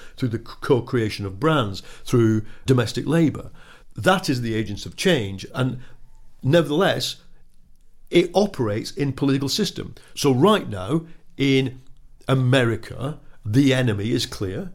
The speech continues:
Hannah Arendt perfectly sums it up in On Totalitarianism. It's an alliance of the elite and the mob.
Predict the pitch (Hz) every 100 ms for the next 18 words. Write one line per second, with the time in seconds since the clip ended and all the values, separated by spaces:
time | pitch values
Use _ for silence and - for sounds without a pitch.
0 | - - 160 143 135 127 117 - - -
1 | - 190 185 - 123 - 113 92 90 95
2 | 110 113 101 110 120 101 107 95 95 95
3 | 92 90 110 - - 107 - 147 143 117
4 | 107 107 117 104 120 104 92 - 110 123
5 | 131 -